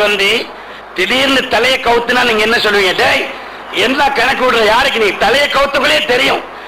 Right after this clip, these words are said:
என்னமோ ஒரு கணக்கு விட தான் வந்திருக்க" அப்படின்னு. இங்க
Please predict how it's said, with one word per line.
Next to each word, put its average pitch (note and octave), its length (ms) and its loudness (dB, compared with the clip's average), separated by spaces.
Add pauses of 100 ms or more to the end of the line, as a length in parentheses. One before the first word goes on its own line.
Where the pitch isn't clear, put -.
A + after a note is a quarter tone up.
(240)
என்னமோ C4+ 360 2 (260)
ஒரு A3 120 2
கணக்கு B3 300 0
விட C4 120 2
தான் C4 200 2
வந்திருக்க" A#3 300 2
அப்படின்னு. A#2+ 320 -4 (1300)
இங்க C#4+ 180 0